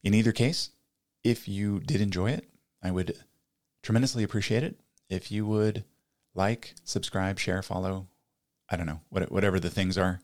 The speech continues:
today on social medias. But really, if you do see how this resonates, and if you also see how this might be applicable to somebody in your life, to send it to 'em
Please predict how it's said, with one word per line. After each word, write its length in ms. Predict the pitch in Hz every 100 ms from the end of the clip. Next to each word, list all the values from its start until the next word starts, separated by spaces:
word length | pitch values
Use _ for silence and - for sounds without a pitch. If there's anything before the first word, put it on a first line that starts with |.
| _ _ _ _ _
today 340 | 117 101 95 110
on 200 | 92 90
social 280 | 82 98 98
medias. 460 | 90 92 92 95 - _ _ _ _ _ _ _ _ _ _ _ _ _ _ _ _ _ _ _ _ _ _
But 120 | 117
really, 480 | 127 131 113 - - _ _ _ _ _ _ _
if 140 | -
you 80 | 110
do 420 | 101 127 135 104 - _ _ _ _ _ _ _ _ _
see 360 | - 113 113 82
how 140 | 82
this 180 | 80 -
resonates, 560 | 82 76 78 - - - _
and 100 | 92
if 80 | 87
you 200 | 87 85 95
also 360 | 120 143 110
see 260 | 92 101 92
how 140 | 90
this 180 | 87 -
might 160 | 87 -
be 220 | 87 82
applicable 480 | - 135 131 107 92
to 120 | 90
somebody 360 | - 95 92 90
in 60 |
your 120 | 85
life, 300 | 101 113 90 - _ _ _ _ _ _ _ _
to 80 | -
send 180 | - 180
it 100 | -
to 100 | 90
'em 180 | -